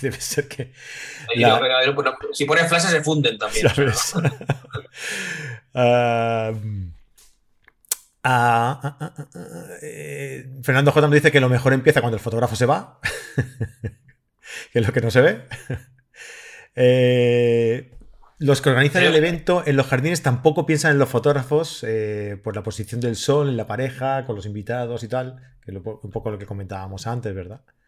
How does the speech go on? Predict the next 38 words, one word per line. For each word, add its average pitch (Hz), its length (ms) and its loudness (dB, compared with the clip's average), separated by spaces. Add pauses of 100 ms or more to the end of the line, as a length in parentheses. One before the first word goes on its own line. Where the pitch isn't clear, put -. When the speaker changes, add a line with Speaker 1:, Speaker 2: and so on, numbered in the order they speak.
(1500)
Speaker 1:
Eh, 139 120 4
Vicente 143 320 2
Rúa, 185 240 4
los 151 140 2
novios 156 340 4
deben 151 220 4
disfrutar 143 360 0
su - 200 0
boda 170 300 6
y 143 80 2
el 120 80 2
fotógrafo 143 420 0
tiene 139 180 -2
que 131 60 2
estar - 400 -4
a 110 160 -6
punto 175 400 -4
para 117 160 0
lo 110 120 0
inesperado. 107 580 -2
Además, 110 320 -6
las 110 160 -6
fotos 147 320 0
robadas, 131 380 0
dígase 113 280 -2
así, 165 300 -10 (180)
son 127 300 0
las 113 140 0
más 117 180 -2
bonitas 147 420 -4
y 135 80 -2
con 117 140 -2
sentimientos, 123 800 -6
eh, 107 340 -4
más 117 200 -4
que 147 100 -2
los 117 120 -4
posados. 98 720 -12